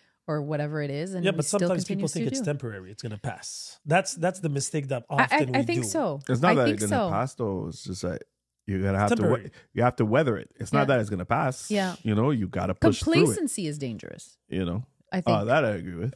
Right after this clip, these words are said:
Speaker 1: Complacency is dangerous. That's basically
Speaker 3: I've been
Speaker 1: just waiting for things to resolve themselves or to better themselves. And, and that's not the case.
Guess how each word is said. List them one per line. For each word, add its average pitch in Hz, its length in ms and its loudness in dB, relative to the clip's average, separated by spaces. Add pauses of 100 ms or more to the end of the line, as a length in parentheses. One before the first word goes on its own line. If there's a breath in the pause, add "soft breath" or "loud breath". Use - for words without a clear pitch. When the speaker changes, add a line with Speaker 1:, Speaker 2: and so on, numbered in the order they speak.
(120)
Speaker 1:
Complacency 254 760 0
is 151 120 -4
dangerous. 139 420 -8
That's 226 320 0
basically 170 680 -2
Speaker 3:
I've 107 100 0
been - 80 6
Speaker 1:
just 208 260 2
waiting 180 460 0
for 170 160 -6
things 170 320 -6
to - 120 -6
resolve 226 420 0
themselves 214 420 -2
or 170 60 -2
to - 140 -6
better 226 360 2
themselves. 208 580 -2
And, 156 160 -6 (460 soft breath)
and 175 100 -2
that's 196 180 0
not 233 280 -2
the 175 60 -4
case. - 540 -4